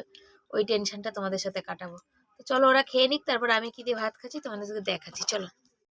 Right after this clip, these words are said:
দুপুরবেলা খাইনি মাছ, এখন দেখো নিয়ে বসেছি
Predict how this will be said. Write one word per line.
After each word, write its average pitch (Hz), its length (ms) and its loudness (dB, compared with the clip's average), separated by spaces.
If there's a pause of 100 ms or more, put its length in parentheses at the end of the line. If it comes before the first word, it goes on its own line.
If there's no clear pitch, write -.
(480)
দুপুরবেলা 285 460 6
খাইনি 254 380 2
মাছ, 214 280 4
এখন 226 280 4
দেখো 254 200 4
নিয়ে 247 220 0
বসেছি 254 300 0